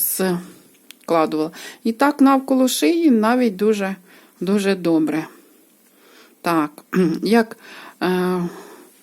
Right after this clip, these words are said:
ну, чудово, чудово, <laughs> чудово. Сама себе хвалю, але ж дуже подобається.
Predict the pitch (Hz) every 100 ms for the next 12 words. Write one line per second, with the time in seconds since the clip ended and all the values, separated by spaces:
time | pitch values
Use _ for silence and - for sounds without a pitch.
0 | _ _ _ 233 247 214 - 220 165 139
1 | 170 - - - - - 220 165 147 -
2 | - - - 302 - - 226 226 208 -
3 | 196 202 311 254 - 233 254 247 233 233
4 | 233 233 277 285 233 240 226 240 220 220
5 | 202 185 165 156 - -